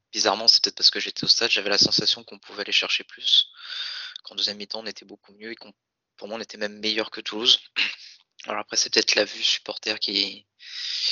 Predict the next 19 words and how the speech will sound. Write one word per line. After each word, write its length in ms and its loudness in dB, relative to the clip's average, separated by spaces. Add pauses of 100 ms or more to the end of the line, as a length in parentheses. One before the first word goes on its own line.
(340)
qui 160 2
joue 160 -2
ça. 340 6 (320)
Euh, 600 -8 (920)
je, 340 -6
ouais, 220 4
je 60 6
suis 100 4
ressenti 360 6
un 60 -2
peu 120 -12
déçu 300 -2
parce 160 2
que 100 -6
je 100 -8
me 80 -14
suis 220 0
dit 140 -10
que 360 -6